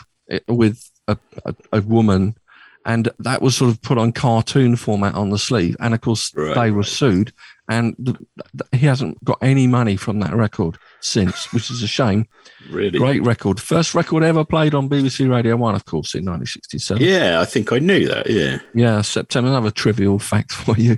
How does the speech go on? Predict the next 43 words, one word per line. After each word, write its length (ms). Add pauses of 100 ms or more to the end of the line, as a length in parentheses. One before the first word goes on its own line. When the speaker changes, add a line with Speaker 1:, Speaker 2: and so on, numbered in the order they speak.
Speaker 2:
Yeah. 220
Speaker 1:
In 80
September 560
sixty-seven 760 (480)
by 120
Tony 320
Blackburn. 400 (240)
But 120
Fire 300
Brigade, 640
yeah, 320
um, 840
love 320
that 200
song. 420 (360)
And 120
of 60
course, 160
they 120
did 180
have 140
a 20
number 220
one 460
with 260 (160)
Blackberry 460
Way, 280
which 220
Speaker 2:
Blackberry 120
Speaker 1:
is 40
one, 160
Speaker 2:
Way, 80 (240)
yeah. 80 (100)
Speaker 1:
one 200
of 100
the 100
most 400 (240)
brilliant 640
pop 260
songs 400
ever, 300
I 140
think. 320